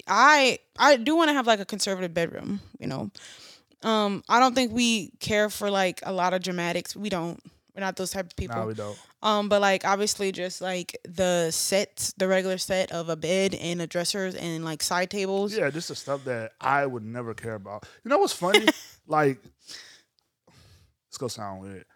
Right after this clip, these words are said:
Speaker 2: Sometimes I walk in the house, and, you know, it's not fully furnished yet, and I'm okay. Like, I think it's just the guy in me that's just
Speaker 1: No,
Speaker 2: like,
Speaker 1: he doesn't care.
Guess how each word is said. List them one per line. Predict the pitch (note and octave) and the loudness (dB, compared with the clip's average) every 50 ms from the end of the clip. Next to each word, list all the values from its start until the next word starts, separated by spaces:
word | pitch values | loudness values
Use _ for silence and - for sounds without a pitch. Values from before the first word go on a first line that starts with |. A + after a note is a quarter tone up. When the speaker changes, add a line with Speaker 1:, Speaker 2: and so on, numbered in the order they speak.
| _ _ _ _ _ _ _ _ _ | _ _ _ _ _ _ _ _ _
Speaker 2:
Sometimes | - G3 A#3+ D4+ F#4 C#4+ A3+ A3+ | -2 -2 0 2 0 0 0 -2
I | E3 | -4
walk | B2+ A#2 A#2 A#2 B2 A#2+ C3 | -4 -2 0 -2 -2 -2 -4
in | C3 | -8
the | B2 A2 | -10 -8
house, | G#2+ A2 A2 A#2 B2 B2 - | -8 -6 -6 -6 -6 -8 -10
and, | A2+ A2+ A2 G#2 A#2 A2+ A#2 | -14 -16 -16 -14 -12 -10 -10
you | B2+ C3+ | -8 -6
know, | C3+ C#3+ D3+ | -6 -6 -6
it's | C3 C3 A#2+ D3 | -6 -8 -6 -6
not | D3+ D#3 C#3+ A#2+ | -4 -4 -6 -6
fully | - - C#3 C3 A#2+ G#2+ | -8 -6 -4 -4 -4 -4
furnished | - - A#2 A2+ A2 G#2+ F#2 - - | -6 -8 -10 -10 -8 -10 -12 -12 -14
yet, | G2 G#2 G#2+ - _ _ _ _ _ _ _ | -16 -16 -18 -20 _ _ _ _ _ _ _
and | D#3 C#3 F3+ | -8 -4 -4
I'm | - F4+ F4+ F4 E4+ | -4 -4 -2 -4 -4
okay. | D4 - C#4+ E4 D#4+ - A2 - | -4 -4 -4 -4 -4 -4 -6 -6
Like, | F#3 C#3 C3+ C3+ | -4 -4 -2 -2
I | D3 | -2
think | D#3+ - G#3+ G3 | -4 -4 -4 -6
it's | F3+ F3 | -4 -6
just | F#3 - - | -8 -6 -6
the | D3 A2 | -8 -6
guy | G2+ A2+ A#2 B2 C#3+ C#3 | -4 -4 -2 -2 -2 -4
in | C3 B2+ | -4 -4
me | B2 A#2+ | -4 -4
that's | A#2 A2 G#2+ | -4 -6 -8
just | A#2 A2+ - - | -10 -12 -12 -10
Speaker 1:
No, | C3 - G#3 | -6 -4 -4
Speaker 2:
like, | G3+ G3 | -4 0
Speaker 1:
he | A3+ B3 B3 | 2 2 4
doesn't | A3+ A#3 G3+ F3+ E3 D3 | 2 2 0 -2 -6 -8
care. | - - - - E3+ | -10 -14 -16 -16 -16